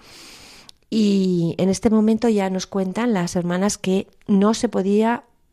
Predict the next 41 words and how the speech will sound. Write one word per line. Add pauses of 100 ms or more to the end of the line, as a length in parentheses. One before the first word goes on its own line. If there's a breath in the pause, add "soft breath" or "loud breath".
(140)
mm,
mover, (460 loud breath)
que
no
se
podía
dar
ni
siquiera
la
vuelta
en
la
cama (400 loud breath)
y
que,
mm, (760)
y
que
era (320 loud breath)
ayudada
por
varias
monjas,
eh, (400 loud breath)
y
que,
bueno, (200)
que,
que,
que
ella, (240)
eh,
de,
cuando
llega,
llegaban
con
el
Santísimo
Sacramento,